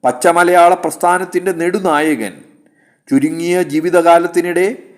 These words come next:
നൂറ്റിമുപ്പത്തിരണ്ടിലേറെ കൃതികൾ രചിച്ച് മലയാള ഭാഷയ്ക്കും സാഹിത്യത്തിനും അനുപമമായ സംഭാവനകൾ നൽകിയ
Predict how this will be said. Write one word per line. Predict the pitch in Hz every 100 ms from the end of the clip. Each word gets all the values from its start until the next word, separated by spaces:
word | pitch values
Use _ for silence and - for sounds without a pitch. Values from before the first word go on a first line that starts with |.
| _ _ 120
നൂറ്റിമുപ്പത്തിരണ്ടിലേറെ | 156 - 214 190 196 202 208 202 202 196 202
കൃതികൾ | 208 190 180 208
രചിച്ച് | 196 175 190 -
മലയാള | 185 170 175 185 208
ഭാഷയ്ക്കും | 214 190 185 190 202 196
സാഹിത്യത്തിനും | - 151 147 233 208 208 196 202 214 - _ - -
അനുപമമായ | 135 165 185 214 214 208 202 208
സംഭാവനകൾ | 202 160 160 160 185 202 208 202 196
നൽകിയ | 190 175 180 180 180